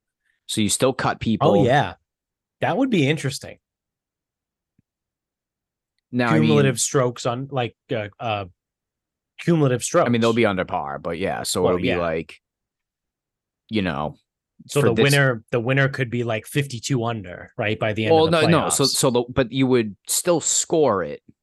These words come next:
Speaker 1: like, or I guess we would be, like, watching it live, yes, but it would be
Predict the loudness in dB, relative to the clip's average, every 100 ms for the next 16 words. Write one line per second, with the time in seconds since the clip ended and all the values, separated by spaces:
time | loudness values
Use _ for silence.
0 | _ _ _ _ _ _ _ _ _ _
1 | _ _ _ _ -8 -6 -6 -10 -18 -20
2 | _ _ _ _ _ 0 2 0 0 -2
3 | -2 -2 -2 -4 -4 -2 -2 -4 -8 -10
4 | -6 -4 -4 -4 -4 -4 -2 0 0 0
5 | 0 0 -2 -6